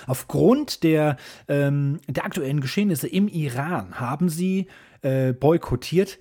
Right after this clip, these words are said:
ihre eigene Nationalhymne mitzusingen. Und ha-, da habe ich noch gesagt, äh, das, äh, bringt ihnen eine Gefängnisstrafe und ein iranischer Knast ist mit Sicherheit keine Jugendherberge.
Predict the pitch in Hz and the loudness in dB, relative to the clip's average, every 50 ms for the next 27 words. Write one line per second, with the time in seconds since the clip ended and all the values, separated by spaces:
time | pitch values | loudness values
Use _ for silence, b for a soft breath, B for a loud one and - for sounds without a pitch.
0 | _ - 170 156 139 113 123 135 151 151 175 170 151 139 135 131 - 139 131 131 | _ 0 0 2 2 0 0 2 2 4 4 4 4 2 0 0 0 2 2 2
1 | 143 160 139 135 165 160 156 160 160 151 139 139 - - - - - - 147 127 | 2 0 2 4 4 4 4 4 4 4 2 2 0 -2 -8 -12 -6 -4 -4 -4
2 | 110 107 123 175 208 220 202 208 170 151 117 120 143 151 156 135 120 - 196 254 | -2 0 0 2 2 2 0 0 -2 -2 -2 -2 -4 -4 -4 -4 -4 -2 -2 -2
3 | 196 - 175 - - - 127 131 160 170 - - B B B B B B B B | 2 0 0 0 0 -4 -2 -2 -4 -4 -6 -14 B B B B B B B B
4 | 156 131 - 139 117 - - - _ 131 123 120 123 - _ - - - 160 170 | -6 -2 -2 -2 -2 -4 -10 -8 _ -4 -4 -4 -6 -12 _ -16 -8 -4 0 0
5 | 196 196 185 - _ - 160 170 165 175 - - 143 143 127 127 - 180 196 190 | 0 0 -2 -4 _ -2 0 0 0 -2 -2 -2 -2 -2 -2 -2 -2 0 0 0
6 | 185 156 - - - 120 123 131 139 131 - 208 214 208 B B B B - 151 | -2 -2 -4 -6 -2 0 0 0 0 0 0 -2 -2 -2 B B B B -4 -4
7 | 143 135 - _ 151 131 131 - - 139 139 117 131 139 160 190 190 - - 139 | -4 -4 -4 _ -2 -2 -2 -2 0 -2 -2 0 -2 -2 0 -2 -2 -2 -2 -6
8 | 127 - - 147 156 151 - - 151 - 135 - - 156 139 147 117 123 127 127 | -6 -4 -6 -6 -6 -6 -8 -12 -8 -6 -6 -6 -6 -8 -6 -4 -4 -4 -4 -6
9 | - _ _ - - - - 151 170 190 226 214 214 208 185 156 156 139 147 123 | -8 _ _ -10 -8 -8 -6 -4 -4 0 0 0 0 0 0 -2 -2 -2 -4 -6
10 | - 104 95 87 90 - 104 123 151 214 277 254 | -6 -8 -12 -12 -14 -14 -12 -6 -4 -4 -4 -6